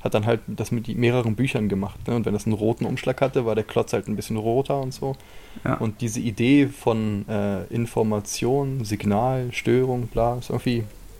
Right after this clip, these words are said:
Speaker 1: und, äh, dieses Einlegen von Formaldehyd-Tagebüchern schlägt, glaub ich, in eine ähnliche Kerbe.
Speaker 2: Mhm.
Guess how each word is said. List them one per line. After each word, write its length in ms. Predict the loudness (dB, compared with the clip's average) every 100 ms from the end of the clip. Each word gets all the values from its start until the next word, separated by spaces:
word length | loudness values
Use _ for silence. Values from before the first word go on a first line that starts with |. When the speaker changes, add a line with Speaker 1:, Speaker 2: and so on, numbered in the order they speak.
| -18 -20 -20 -12 -2
Speaker 1:
und, 220 | -2 -2
äh, 120 | -4
dieses 320 | -2 -2 -4
Einlegen 640 | 0 2 2 2 0 0 -4
von 300 | -2 -2 -2
Formaldehyd-Tagebüchern 1300 | -2 0 -2 -2 -4 -2 2 2 0 -4 -4 -4
schlägt, 260 | -4 -6 -4
glaub 160 | -4
ich, 80 | -4
in 60 | -8
eine 140 | -6
ähnliche 300 | -6 -8 -10
Kerbe. 360 | -6 -6 -4 -8 -14 -20 4
Speaker 2:
Mhm. 440 | 8 8 6 -2